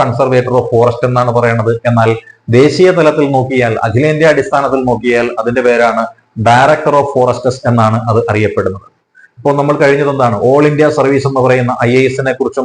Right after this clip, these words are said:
ഐ പി എസിനെ കുറിച്ചും ഐ എഫ് എസ് എന്ന് പറഞ്ഞ ഇന്ത്യൻ ഫോറസ്റ്റ്, ഇന്ത്യൻ ഫോറസ്റ്റ് സർവീസിനെ കുറിച്ച് നമ്മൾ പഠിച്ചു. സിവിൽ സർവീസ് എന്താണെന്നും പഠിച്ചു. ഈ സിവിൽ സർവീസിനെ തന്നെ മൂന്നായിട്ട് തരംതിരിക്കുകയാണ്. all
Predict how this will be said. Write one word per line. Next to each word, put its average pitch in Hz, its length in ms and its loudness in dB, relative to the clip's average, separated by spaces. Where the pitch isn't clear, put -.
ഐ 120 120 0
പി 131 140 -2
എസിനെ 127 280 -4
കുറിച്ചും 131 320 -2
ഐ 120 40 2
എഫ് - 200 -2
എസ് - 180 -6
എന്ന് 131 120 2
പറഞ്ഞ 123 200 0
ഇന്ത്യൻ 127 180 0
ഫോറസ്റ്റ്, 120 420 2
ഇന്ത്യൻ 135 200 2
ഫോറസ്റ്റ് 135 420 0
സർവീസിനെ 131 380 -2
കുറിച്ച് 131 240 -4
നമ്മൾ 123 200 0
പഠിച്ചു. 123 220 0
സിവിൽ 123 280 0
സർവീസ് 127 280 -2
എന്താണെന്നും 117 400 -2
പഠിച്ചു. 107 260 -6
ഈ 180 140 4
സിവിൽ 170 200 6
സർവീസിനെ 208 420 4
തന്നെ 196 220 0
മൂന്നായിട്ട് 175 440 2
തരംതിരിക്കുകയാണ്. 143 540 0
all 143 120 4